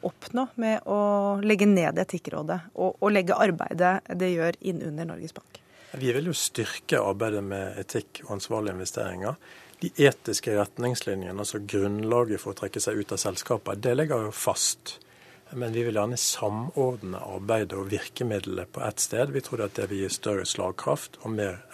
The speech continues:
Speaker 2: effektivitet. Det viktigste vi kan oppnå, er jo å påvirke selskapenes adferd. Og vi tror at hvis både arbeidet med å påvirke selskapene, dialog med selskapene og det endelige beslutningen om å trekke seg ut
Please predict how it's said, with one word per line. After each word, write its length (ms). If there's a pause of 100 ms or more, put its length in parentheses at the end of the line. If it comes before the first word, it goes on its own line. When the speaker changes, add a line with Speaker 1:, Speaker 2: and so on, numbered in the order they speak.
Speaker 2:
effektivitet. 800 (460)
Det 320
viktigste 560
vi 80
kan 160
oppnå, 320
er 140
jo 160
å 100
påvirke 640
selskapenes 840 (180)
adferd. 800 (420)
Og 140
vi 100
tror 240
at 160
hvis 220 (260)
både 400
arbeidet 480
med 160
å 160
påvirke 500
selskapene, 800
dialog 640
med 160
selskapene 760 (440)
og 240
det 160
endelige 640 (320)
beslutningen 500
om 120
å 40
trekke 240
seg 220
ut 240